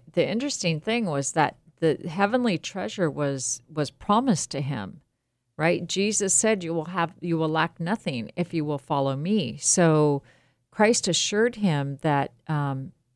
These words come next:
everything would be given to him if he would just, you know, let go of his selfish nature, and,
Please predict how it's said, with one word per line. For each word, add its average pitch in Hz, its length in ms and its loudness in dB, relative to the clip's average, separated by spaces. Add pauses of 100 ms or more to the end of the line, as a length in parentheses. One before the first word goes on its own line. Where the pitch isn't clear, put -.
(300)
everything 180 540 2
would 156 160 0
be 156 100 -2
given 196 380 0
to 175 100 -6
him 147 540 -4
if 151 180 -4
he 160 160 -2
would 139 240 -4
just, - 500 -6
you 165 140 0
know, 139 160 -2
let 147 320 -4
go 151 200 0
of 139 120 -6
his 151 160 -4
selfish - 460 -4
nature, 151 580 -6
and, 139 460 -8